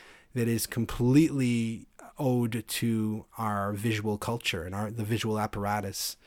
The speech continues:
in the human body. So yeah, that's, that's a really interesting,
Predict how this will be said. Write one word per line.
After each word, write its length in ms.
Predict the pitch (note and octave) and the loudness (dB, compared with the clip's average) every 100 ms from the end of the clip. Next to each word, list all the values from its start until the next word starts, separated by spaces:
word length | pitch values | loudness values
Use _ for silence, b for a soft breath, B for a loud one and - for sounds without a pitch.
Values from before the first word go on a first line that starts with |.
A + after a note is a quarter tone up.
| b b b - | b b b -6
in 140 | A2 | -2
the 80 | G#2 | 0
human 280 | A2 G#2 G2+ | 0 0 0
body. 400 | G2+ A2+ F2 F#2 | -2 -2 -4 -10
So 280 | - G#2+ F#2+ | -6 -6 -4
yeah, 260 | A2 C#3 F#2+ | -4 -4 -4
that's, 280 | A2 - | -4 -4
that's 180 | A#2+ A#2+ | -2 -2
a 60 | A2 | -2
really 320 | G#2+ A#2+ A2+ | 0 2 0
interesting, 560 | A2 G#2+ - A2 G2 | 0 -4 -6 -6 -8